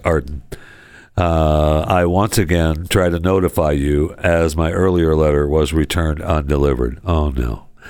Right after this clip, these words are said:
Uh, that, that's a shame. I would have, I would have liked to have received this earlier. I hereby, uh, attempt to reach you again on this same email address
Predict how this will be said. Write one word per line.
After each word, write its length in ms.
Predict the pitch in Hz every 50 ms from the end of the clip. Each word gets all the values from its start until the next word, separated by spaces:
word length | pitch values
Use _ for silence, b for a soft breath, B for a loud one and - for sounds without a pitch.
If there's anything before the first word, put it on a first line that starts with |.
| B B B B B B
Uh, 260 | - 92 87 87 - - - - - _
that, 260 | - - 90 80 - -
that's 340 | 110 90 80 76 69 -
a 100 | 82 78
shame. 460 | 69 - - - - 90 71 65 62 60 B B B B B B
I 100 | - 80
would 160 | 78 78 76
have, 160 | 78 67 65
I 140 | 87 85 80
would 140 | 78 78 78
have 60 | 69
liked 260 | 76 78 80 76 -
to 60 | 85
have 300 | 78 67 69 - - -
received 340 | 87 78 - - 95 92 101
this 200 | 90 78 65 80
earlier. 360 | 73 69 67 65 64 62 - - B B B B B
I 140 | - 92 92
hereby, 720 | 92 107 120 131 123 104 113 101 98 95 92 90 87 87
uh, 800 | 90 - - 85 80 78 76 76 73 73 73 73 71 71 71 73 73 71 - - - -
attempt 460 | 85 82 - - 101 92 92 - -
to 100 | - 85
reach 380 | 80 82 87 87 80 - -
you 160 | 90 85 82 78
again 500 | 73 71 76 104 98 87 78 78 78 82
on 160 | 82 78 78
this 200 | 78 80 76 -
same 360 | - - 101 95 90 87 90
email 380 | 95 95 90 85 82 78 76 76
address 500 | 71 78 92 95 90 80 76 73 -